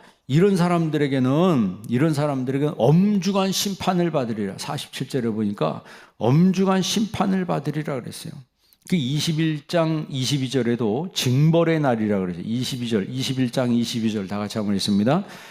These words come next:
"이 날들은 기록된 모든 것을 이루는 징벌의 날이니라." 아멘. 마지막 때에,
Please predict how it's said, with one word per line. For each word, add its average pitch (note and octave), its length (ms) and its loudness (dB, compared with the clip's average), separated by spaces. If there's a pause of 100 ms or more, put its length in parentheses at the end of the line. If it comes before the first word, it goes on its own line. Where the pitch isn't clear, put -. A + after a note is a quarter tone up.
(340)
"이 D#3 300 4
날들은 D3+ 640 2
기록된 D3 500 0
모든 F3 840 2
것을 D#3+ 400 0
이루는 C3+ 420 2
징벌의 E3+ 800 2 (200)
날이니라." F#3 840 -8
아멘. F#2 300 -10 (400)
마지막 D3 640 0
때에, C#3 560 0